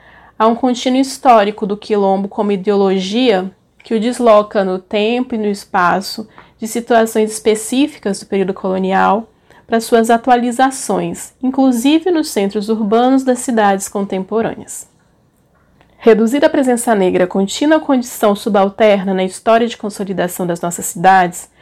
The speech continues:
seria eliminar de antemão qualquer possibilidade de reivindicação dela mesma como própria, legítima, realizável só e por conta de sua participação,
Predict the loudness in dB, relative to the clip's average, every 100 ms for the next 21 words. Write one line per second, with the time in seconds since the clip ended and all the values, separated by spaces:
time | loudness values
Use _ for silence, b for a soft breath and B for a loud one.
0 | b b b -2 0 2 2 2 2 4
1 | 4 2 0 -2 -2 -2 -2 0 0 -2
2 | -6 _ _ -4 -2 -2 -2 -2 -2 0
3 | 0 2 4 2 2 -2 -2 0 -2 -2
4 | -4 -4 -4 -4 -2 -2 -2 0 2 4
5 | 4 2 4 2 0 -2 -2 -4 -4 -2
6 | 0 2 4 2 -2 -2 -4 B B _
7 | 0 0 0 -2 -4 -2 0 -2 -6 _
8 | -2 2 2 2 2 2 4 2 0 0
9 | 2 2 -2 -4 -4 -4 -6 0 2 0
10 | -2 -6 -6 -10 _ _ -8 -6 -2 -2
11 | 0 0 -2 -12 -4 -4 -4 -6 -8 -12